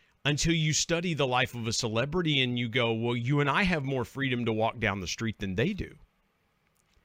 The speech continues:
And so I think that, that you, you just hit on something, but here's where I wanna go with what you said, and it was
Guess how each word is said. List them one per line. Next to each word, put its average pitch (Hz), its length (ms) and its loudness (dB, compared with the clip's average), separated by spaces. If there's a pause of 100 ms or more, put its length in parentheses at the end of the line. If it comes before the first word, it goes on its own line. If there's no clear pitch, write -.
(360)
And 135 140 2
so 151 140 0
I 120 80 -6
think 247 320 -6
that, 170 280 0
that 127 400 -4
you, 170 220 -2
you 156 200 2
just 185 280 -4
hit 160 160 -2
on 151 220 -4
something, 123 480 -4 (400)
but 139 100 -4
here's 285 260 0
where 208 140 0
I 135 60 0
wanna 101 260 -2
go 92 460 -6 (1120)
with 110 320 -2
what 107 260 0
you 113 160 2
said, 85 400 0
and 104 160 -2
it 110 180 -6
was 95 220 -8